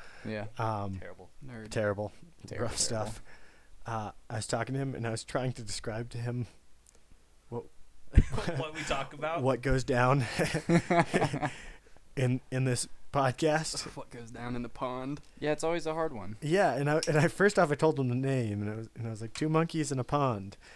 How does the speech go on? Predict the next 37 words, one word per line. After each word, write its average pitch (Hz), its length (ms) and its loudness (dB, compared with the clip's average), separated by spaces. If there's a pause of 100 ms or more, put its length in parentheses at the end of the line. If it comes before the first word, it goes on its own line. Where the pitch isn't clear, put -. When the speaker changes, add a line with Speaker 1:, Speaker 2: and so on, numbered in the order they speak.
(140)
Speaker 2:
and 127 80 2
he 135 40 4
thought 156 180 4
it 143 40 4
was 123 160 0
two 147 160 0
monkeys 131 340 0
in 107 80 -2
a 98 60 -6
pod. 123 420 -4 (640)
Speaker 1:
Uh, 131 220 0 (240)
yeah, 117 160 -2
Speaker 2:
It - 40 4
was 139 120 6
Speaker 1:
no. 202 60 10
Speaker 2:
over 190 100 6
the 139 80 2
phone, 156 400 2
right? 143 280 -2 (100)
<laughs> - 80 -6
Speaker 1:
Yeah. 139 160 4 (520)
Speaker 2:
He, 156 80 0
he, 151 120 4 (100)
and 131 100 2
he 143 80 2
was 139 140 0
like, 135 160 0 (320)
"Well, 175 320 4 (560)
you 156 100 0
see, 233 220 4
the 175 80 2
pond 285 380 6
just, 214 220 4
I 214 80 8
don't 247 200 8
get 277 200 4
it. - 180 -4